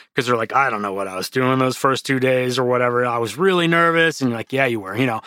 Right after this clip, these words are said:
And once you start working with someone, you get more comfortable and they start playing better. And that, that,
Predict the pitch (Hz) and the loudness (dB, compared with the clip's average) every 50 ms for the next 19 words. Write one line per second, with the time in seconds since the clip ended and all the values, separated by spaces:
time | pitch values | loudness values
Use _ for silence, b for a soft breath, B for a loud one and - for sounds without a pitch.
0 | B B B B B B 160 175 180 202 202 - 190 175 - 190 160 143 143 147 | B B B B B B 0 2 2 2 2 0 -4 -2 0 0 2 2 2 0
1 | 139 - 147 139 - - 143 139 135 135 135 131 131 135 127 139 135 135 127 - | 2 2 0 0 2 0 0 2 2 0 2 0 0 0 2 0 0 0 0 0
2 | - 131 120 113 - 127 110 120 117 113 113 110 - b b b _ _ _ _ | -2 -2 -2 0 -2 -2 0 0 0 0 0 -2 -4 b b b _ _ _ _
3 | _ _ _ _ _ _ _ - 151 160 170 - - 196 185 156 - - 226 233 | _ _ _ _ _ _ _ 0 2 2 0 2 2 0 0 0 2 2 2 4
4 | 202 156 131 120 120 110 110 110 117 127 127 127 110 104 127 135 143 | 4 2 2 0 0 0 0 0 0 2 0 0 0 -2 -2 -2 -2